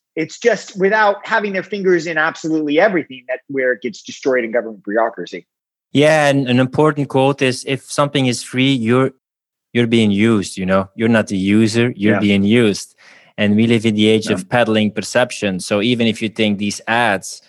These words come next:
Speaker 2: if you now can steer perception of people, of nations, of humanity a certain way, there's immense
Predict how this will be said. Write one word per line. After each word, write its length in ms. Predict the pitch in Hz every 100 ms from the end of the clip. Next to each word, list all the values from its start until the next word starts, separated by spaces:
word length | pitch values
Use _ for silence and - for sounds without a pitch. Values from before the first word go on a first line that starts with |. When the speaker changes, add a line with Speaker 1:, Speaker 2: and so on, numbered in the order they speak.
| _ _ _
Speaker 2:
if 160 | 110 101
you 300 | 110 123 123
now 340 | 117 117 120 113
can 220 | 110 104
steer 280 | - 117 110
perception 560 | 104 - 117 - 107
of 120 | 101 -
people, 340 | 147 - 101
of 100 | 92
nations, 460 | 110 120 - 107 101
of 100 | 98
humanity 580 | 98 101 104 120 131
a 40 | 135
certain 460 | - 131 127 139
way, 300 | 135 143 156 - _ _ _
there's 240 | 107 104 104
immense 1040 | 104 104 110 120 113 98 87 - -